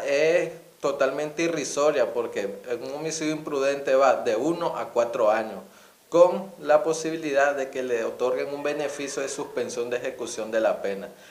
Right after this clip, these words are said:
Es decir, el diecinueve de noviembre de este año ahorita, el juez ya lo puede otorgar ese beneficio y mandarlo a su casa. La defensa también alega una eximente incompleta. ¿Qué significa esto?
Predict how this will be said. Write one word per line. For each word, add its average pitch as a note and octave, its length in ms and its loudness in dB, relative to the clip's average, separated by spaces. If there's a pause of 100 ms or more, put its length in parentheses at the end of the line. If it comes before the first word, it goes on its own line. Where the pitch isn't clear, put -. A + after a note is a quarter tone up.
(120)
Es A2 160 -2
decir, C3 420 -2
el A2 100 -6
diecinueve A2 640 -2
de C3 140 2 (200)
noviembre D3+ 520 0
de G#2 120 -6
este C3 300 0
año C#3+ 280 0
ahorita, D3 380 -2 (340)
el B2+ 160 -2
juez E3+ 260 2
ya A#2+ 140 8
lo C3 180 0
puede D3+ 380 0 (100)
otorgar B2 560 0
ese A#2 180 -4
beneficio D#3+ 680 -4
y C3+ 80 -4
mandarlo B2 640 0
a A#2+ 80 2
su A#2 220 -10
casa. F2 400 -4 (380)
La D3+ 600 6 (260)
defensa E3+ 640 2
también C3+ 380 2
alega C#3+ 580 4
una C3 140 -4
eximente B2+ 560 -6
incompleta. C#3+ 800 -2 (100)
¿Qué G#2+ 100 -8
significa A#2+ 680 0
esto? D3+ 340 0